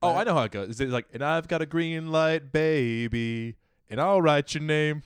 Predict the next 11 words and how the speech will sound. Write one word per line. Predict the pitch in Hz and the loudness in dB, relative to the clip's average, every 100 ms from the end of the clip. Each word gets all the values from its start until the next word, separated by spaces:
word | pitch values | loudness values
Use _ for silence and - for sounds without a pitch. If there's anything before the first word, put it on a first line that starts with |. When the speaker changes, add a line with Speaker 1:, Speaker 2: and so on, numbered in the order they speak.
| - | -12
Speaker 1:
Is | 95 | -6
that | 123 | -4
how | 131 | -4
it | 143 _ | -6 _
Speaker 2:
No, | 151 151 131 123 | -12 -8 -8 -8
that's, | 139 156 - - | -8 -6 -2 0
Speaker 1:
<laughs> | - 160 - 190 - | 0 -2 -2 -2 2
Speaker 2:
that's | 185 | 2
Blank | - 170 170 | 2 -2 -2
Space | - 156 131 339 | -8 -10 -8 -6
by | 127 | 0